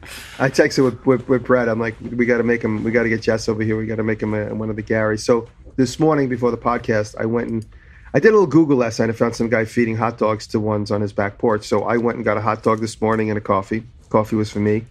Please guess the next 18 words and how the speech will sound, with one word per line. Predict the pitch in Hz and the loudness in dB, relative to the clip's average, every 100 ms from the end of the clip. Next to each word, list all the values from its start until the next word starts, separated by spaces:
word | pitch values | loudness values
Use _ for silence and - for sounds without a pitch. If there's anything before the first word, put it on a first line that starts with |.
| - - - | -20 -20 -4
and | 117 117 | -2 2
the | |
hot | 120 - | 0 2
dog | 113 110 | 2 2
was | 110 | -2
for | - | -2
him. | 127 143 185 226 - - - | 2 2 2 -2 -6 -20 -4
And | 113 | 0
I | 113 | 2
set | 117 120 | 2 2
up | 113 | 2
a | 113 | 2
GoPro | 135 151 - 165 175 214 - _ - _ _ _ _ _ - | 4 4 4 4 4 2 -4 _ -20 _ _ _ _ _ 0
and | 117 | 2
a | |
couple | 143 127 127 | 2 4 4
of | 127 | 4
little | 127 | 2